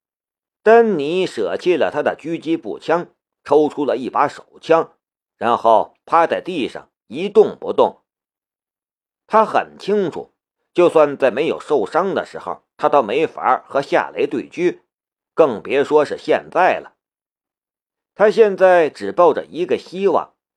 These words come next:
那就是夏雷以为他死了，过来查看他的尸体，然后他用手枪偷袭夏雷。三秒钟之后，砰！啊！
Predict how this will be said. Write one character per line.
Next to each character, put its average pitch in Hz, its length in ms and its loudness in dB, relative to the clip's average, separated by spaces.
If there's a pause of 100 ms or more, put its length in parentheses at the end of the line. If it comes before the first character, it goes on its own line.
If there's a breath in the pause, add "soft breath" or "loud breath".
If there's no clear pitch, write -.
(140)
那 123 140 0
就 117 180 2
是 107 420 -2
夏 131 400 0
雷 87 400 -6
以 92 160 -14
为 90 160 -8
他 185 160 0
死 - 320 -12
了， 143 360 -2 (320)
过 127 200 4
来 110 260 0
查 131 300 -2
看 131 180 -4
他 127 120 -2
的 90 120 -4
尸 185 300 0
体， - 220 -18 (600)
然 123 200 2
后 113 420 2
他 165 120 0
用 135 200 0
手 - 320 -16
枪 170 260 0 (160)
偷 196 280 2
袭 180 300 -8
夏 85 220 -2
雷。 78 300 -12 (1500)
三 226 300 4
秒 185 420 -2
钟 185 240 -4
之 190 220 4
后， 170 380 2 (400)
砰！ 120 400 0 (760)
啊！ 143 500 -2